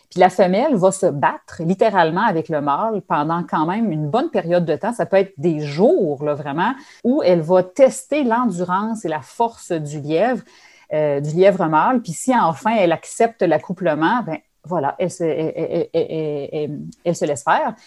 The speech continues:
Mais elle, c'est pas, ce n'est pas après, euh, ce n'est pas après avoir eu une longue, elle a vraiment une longue lutte avec le mâle, là. C'est vraiment impressionnant. C'est comme de la boxe.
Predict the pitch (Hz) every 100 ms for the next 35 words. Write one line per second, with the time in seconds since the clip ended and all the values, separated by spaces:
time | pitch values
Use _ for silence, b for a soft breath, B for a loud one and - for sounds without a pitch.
0 | b b - 180 202 196 185 156 - -
1 | 254 240 202 180 233 240 240 196 190 170
2 | 147 - - - - - - 185 180 226
3 | - 196 185 185 190 202 196 190 208 -
4 | 165 175 170 208 202 226 202 175 208 202
5 | 165 170 214 214 - - 165 170 170 160
6 | 156 143 139 143 196 180 208 247 214 170
7 | 156 135 - _ _ _ - 214 151 147
8 | - -